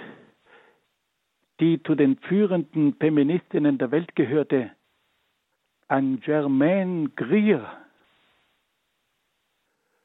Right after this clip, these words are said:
Germaine Greer war während der achtundsechziger Revolte als eine der führenden Feministinnen der Welt in Erscheinung getreten.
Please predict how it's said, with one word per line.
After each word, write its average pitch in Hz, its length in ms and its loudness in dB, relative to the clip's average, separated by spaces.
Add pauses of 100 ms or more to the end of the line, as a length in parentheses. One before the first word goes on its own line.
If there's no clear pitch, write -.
(500)
Germaine 175 540 0
Greer 139 540 0 (1200)
war 127 240 -2
während 139 340 -2 (160)
der 110 260 -8
achtundsechziger 127 1000 -2
Revolte 127 560 -2 (840)
als 131 220 -2
eine 151 280 0
der 135 120 -2
führenden 160 680 -2
Feministinnen 143 800 0
der 123 140 0
Welt 156 340 -2
in 123 220 -6
Erscheinung 156 540 0
getreten. 120 600 -6